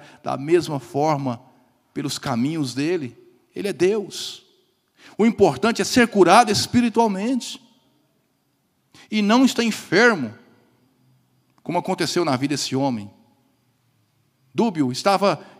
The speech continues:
enfermo espiritualmente e fisicamente. Mas houve realmente algo fantástico,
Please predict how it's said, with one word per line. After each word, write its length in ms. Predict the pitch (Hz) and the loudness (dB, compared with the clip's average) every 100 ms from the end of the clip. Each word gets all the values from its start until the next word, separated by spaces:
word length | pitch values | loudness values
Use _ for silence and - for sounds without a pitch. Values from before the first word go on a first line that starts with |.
| - | -10
enfermo 500 | 190 - 185 208 196 | -10 0 2 4 2
espiritualmente 920 | 147 196 190 185 180 226 240 - 220 - | -4 -6 -2 0 0 -2 -2 -4 -8 -4
e 120 | 233 190 | -2 -2
fisicamente. 1200 | - - 254 214 208 202 175 151 147 131 123 - _ _ _ _ _ _ _ _ _ - | -2 2 2 2 -2 -2 -2 -4 -6 -8 -12 -14 _ _ _ _ _ _ _ _ _ -8
Mas 280 | 165 165 - | -4 -2 4
houve 320 | 233 226 190 | 4 4 2
realmente 500 | 170 175 196 208 - | -4 -4 -4 -4 2
algo 400 | 185 226 220 190 | 4 4 2 -2
fantástico, 920 | - 202 190 - 202 208 - - | -4 -4 -2 2 2 2 0 -8